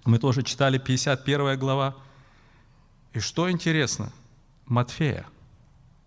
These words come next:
восьмая глава, тридцать первый стих, даже с тридцатого стиха, когда Господь приходит в саду Га-, в, в страну Гадаринскую, и выходит человек, одержимый бесом,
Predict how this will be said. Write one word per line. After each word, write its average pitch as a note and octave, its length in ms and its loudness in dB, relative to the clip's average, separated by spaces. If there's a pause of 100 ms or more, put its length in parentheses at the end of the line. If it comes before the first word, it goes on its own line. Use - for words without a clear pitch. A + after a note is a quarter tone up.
(180)
восьмая A#2+ 400 -4
глава, A2+ 340 -2 (960)
тридцать G#2 300 -4
первый A#2 280 0
стих, - 460 -6 (300)
даже G2+ 220 -2
с - 60 -8
тридцатого G#2+ 520 0
стиха, G#2+ 360 -4
когда G2+ 300 0
Господь G#2 480 -2 (560)
приходит A2+ 440 0
в - 20 -6
саду A2 300 -2
Га-, B2 180 -4
в, A2 500 0
в - 80 -12
страну A2+ 420 2
Гадаринскую, A2 680 0
и G2+ 40 -2
выходит G2+ 440 -4
человек, A2+ 420 -6
одержимый G2 500 -4
бесом, G#2 440 -4